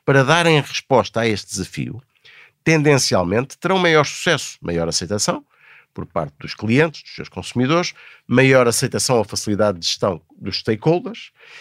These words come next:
e maior acesso a capital, seja ele financiamento bancário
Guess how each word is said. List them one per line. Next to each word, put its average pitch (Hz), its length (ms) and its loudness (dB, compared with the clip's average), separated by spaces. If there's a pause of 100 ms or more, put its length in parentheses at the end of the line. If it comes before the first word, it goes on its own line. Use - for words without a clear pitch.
(140)
e - 80 -2
maior 170 400 6
acesso 151 500 0
a 143 40 -10
capital, 147 560 -4 (340)
seja 92 380 -4
ele 80 380 -2
financiamento 87 580 -8
bancário 120 520 -2